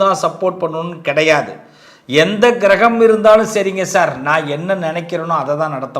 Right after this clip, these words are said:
போறேன், ஏன்னா நான் நினைக்கிறது தான் கிரகமே நினைக்கும் அப்படின்னு நினைக்கக்கூடியவர்கள். உண்மையிலேயே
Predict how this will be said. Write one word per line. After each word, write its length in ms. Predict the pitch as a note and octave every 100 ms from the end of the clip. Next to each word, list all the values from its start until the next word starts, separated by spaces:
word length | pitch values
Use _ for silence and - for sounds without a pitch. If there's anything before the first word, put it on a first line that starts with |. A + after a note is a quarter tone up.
| A#2+
போறேன், 240 | G#2 F2+ - _ _ _ _ _ D3
ஏன்னா 160 | F#3+ F#3 D#3
நான் 220 | E3+ F#3
நினைக்கிறது 400 | F#3 F#3 F#3+ F3+ F#3
தான் 160 | E3
கிரகமே 400 | D3 D3+ F3 F3 E3+
நினைக்கும் 420 | D3 C#3 - G2+ - -
அப்படின்னு 420 | B2 - C3 C3+ D#3 B2
நினைக்கக்கூடியவர்கள். 1000 | A#2+ A#2+ A2+ G2 F#2 D#2+ D2+ E2+ D#2+ - _ A2+
உண்மையிலேயே 580 | C3 D3+ D3+ D#3 E3